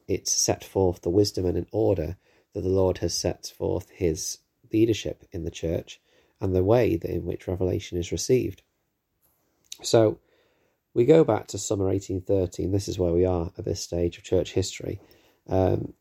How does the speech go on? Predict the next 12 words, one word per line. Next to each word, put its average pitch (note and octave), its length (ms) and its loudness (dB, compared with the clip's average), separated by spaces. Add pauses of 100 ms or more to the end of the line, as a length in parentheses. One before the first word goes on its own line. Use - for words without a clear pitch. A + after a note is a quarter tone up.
(640)
and G2 140 2
I F#2+ 60 2
think A#2+ 260 -2
the G#2+ 80 6
Revelations G2 500 2
in F2 120 -4
Context, - 680 -6 (120)
um, E2 500 -4 (1600)
chapter G2 460 0
on F#2+ 160 4
this, E2+ 240 -6
called D#2+ 420 0